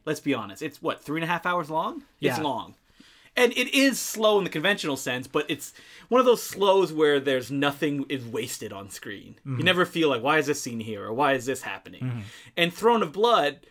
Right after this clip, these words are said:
Speaker 1: to add insult to injury for my young self, watching these Kurosawa films, a Shakespeare <laughs> adaptation.
Speaker 2: Hack. <laughs>
Speaker 1: Yeah. <laughs> Oh, is that what you thought when you saw
Speaker 2: No.
Speaker 1: Throne of Blood?
Speaker 2: No, I, I liked Throne of Blood.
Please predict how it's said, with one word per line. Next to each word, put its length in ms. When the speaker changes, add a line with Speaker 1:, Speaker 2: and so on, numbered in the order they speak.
Speaker 1:
to 120
add 180
insult 360
to 100
injury 440
for 380
my 240
young 280
self, 380
watching 340
these 100
Kurosawa 460
films, 460
a 40
Shakespeare 600
<laughs> 100
adaptation. 760
Speaker 2:
Hack. 600
<laughs> 60
Speaker 1:
Yeah. 720
<laughs> 60
Oh, 80
is 160
that 160
what 100
you 140
thought 360
when 120
you 120
saw 460
Speaker 2:
No. 260
Speaker 1:
Throne 180
of 60
Blood? 360
Speaker 2:
No, 240
I, 160
I 240
liked 300
Throne 220
of 80
Blood. 360